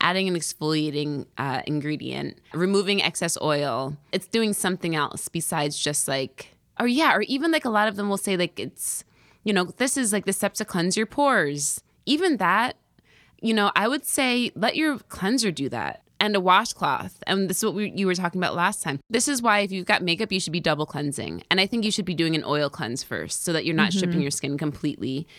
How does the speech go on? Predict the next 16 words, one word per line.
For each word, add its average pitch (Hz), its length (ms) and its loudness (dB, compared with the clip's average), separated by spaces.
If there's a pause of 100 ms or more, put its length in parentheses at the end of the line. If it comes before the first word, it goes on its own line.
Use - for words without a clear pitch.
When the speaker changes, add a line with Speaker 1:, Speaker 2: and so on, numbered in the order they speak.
(200)
Speaker 1:
of 151 180 0
all 139 200 2
of 123 80 -4
its - 160 -6
moisture 139 520 -2
and 143 160 0
im-, 131 220 -2
impairing 147 380 -2
its 143 160 -6
barrier. 135 500 -4 (320)
Because 175 340 0
oil 196 220 4
dissolves 185 380 0
oil. 180 480 0 (320)
And - 120 2
so 175 240 2